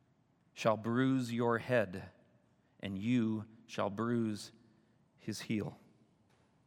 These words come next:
An offspring of Eve will crush this usurper and destroy his kingdom. He will establish God's kingdom, and he will bring life." This is why Eve is named Eve. Her name sounds like life giver.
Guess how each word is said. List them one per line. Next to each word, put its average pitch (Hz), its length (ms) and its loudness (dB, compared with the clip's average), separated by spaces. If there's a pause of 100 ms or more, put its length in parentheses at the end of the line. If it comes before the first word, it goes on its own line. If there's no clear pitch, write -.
(260)
An 107 100 -2
offspring 131 540 2
of 113 100 0
Eve 117 380 0
will 107 100 -2
crush - 480 0
this - 260 -8
usurper 107 600 -2 (240)
and 104 160 -2
destroy 113 560 -4
his 104 180 -6
kingdom. 92 420 -10 (840)
He 113 100 -2
will 110 160 2
establish 120 640 2
God's 120 340 2
kingdom, 107 480 -2
and 98 80 -6
he 117 160 -6
will 110 180 -6
bring 98 360 -4 (440)
life." - 600 -8 (1300)
This - 140 -10
is 110 120 -2
why 117 260 4
Eve 123 260 2
is 113 140 -2
named 117 360 0
Eve. 101 300 -2
Her 107 160 -2
name 110 300 -2
sounds 110 260 -4
like 101 180 -2
life 110 420 -2
giver. 87 340 -8